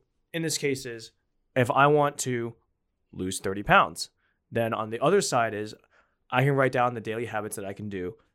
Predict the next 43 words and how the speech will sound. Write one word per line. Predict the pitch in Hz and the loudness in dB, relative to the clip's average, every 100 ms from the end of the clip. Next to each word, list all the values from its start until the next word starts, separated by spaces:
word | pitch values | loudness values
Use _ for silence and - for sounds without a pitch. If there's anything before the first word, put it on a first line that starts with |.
| - | 4
to | 123 | 8
lose | 202 156 | 8 8
those | 123 | 0
thirty | 101 90 | -4 -10
pounds. | 90 - - _ _ _ _ _ | -10 -12 -16 _ _ _ _ _
In | 113 | 0
this | 139 | 0
case, | - 113 120 - - _ _ | 0 -2 -2 -6 -12 _ _
whether | - 110 110 | -4 0 0
it | 120 | 0
be | 120 110 127 _ _ _ _ | 0 0 -4 _ _ _ _
I | 123 117 | 0 0
can | 120 | -2
take | - 123 | -10 -10
the | - | -6
staircase | - 104 113 117 - - _ _ _ - | -2 -2 -2 -4 -6 -8 _ _ _ -2
instead | 120 120 | 0 2
of | 110 | 0
taking | 117 110 113 | -4 -6 -8
the | 110 | -4
elevator | 98 95 95 120 - _ _ | -2 -2 -2 -4 -8 _ _
about | 104 98 90 - | 0 0 0 -4
five | - 104 104 | -8 -4 -4
flights, | - 104 160 - - _ _ _ | -2 -2 -2 -6 -10 _ _ _
that's | 117 113 117 | 0 0 -2
gonna | 113 | -8
increase | 117 120 110 | -10 -8 -6
my | 107 | -4
step | - - | -4 -4
count. | 110 92 - - | -8 -14 -18 -4
Therefore, | 110 101 107 104 | -4 -2 -4 -4
I'm | 101 98 | -4 -8
going | 98 98 | -10 -12
to | 95 | -12
be | 98 | -10
burning, | 95 98 | -10 -10
actively | 113 113 110 113 | -10 -8 -6 -6
burning | 98 98 | -6 -8
more | 95 | -8
calories | 95 92 95 | -6 -4 -6
in | 101 | -8
a | 110 | -2
day. | 156 101 | 0 0